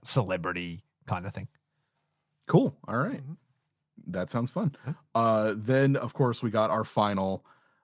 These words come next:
Speaker 2: Zack Sabre Junior, the, the outsider coming in
Speaker 1: Mm-hmm.
Speaker 2: to P W A to win their tournament versus Paris da Silva, the homegrown, uh, well, he's not homegrown, he's Italian or something, isn't he? Uh,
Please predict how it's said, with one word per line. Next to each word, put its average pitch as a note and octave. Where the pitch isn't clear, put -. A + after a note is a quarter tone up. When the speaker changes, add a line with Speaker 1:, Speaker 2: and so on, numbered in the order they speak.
Speaker 2:
Zack A#2
Sabre C3+
Junior, G2
the, A2
the G#2+
outsider A2
coming A#2
in F#2
Speaker 1:
Mm-hmm. G#2+
Speaker 2:
to A2+
P B2+
W A#2+
A G2
to -
win C#3
their B2
tournament G2
versus G#2+
Paris C3+
da C3+
Silva, G2+
the G2
homegrown, A#2+
uh, G#2
well, G#2
he's F2
not -
homegrown, F2
he's F2+
Italian F#2
or E2+
something, E2+
isn't F2+
he? G2+
Uh, A#2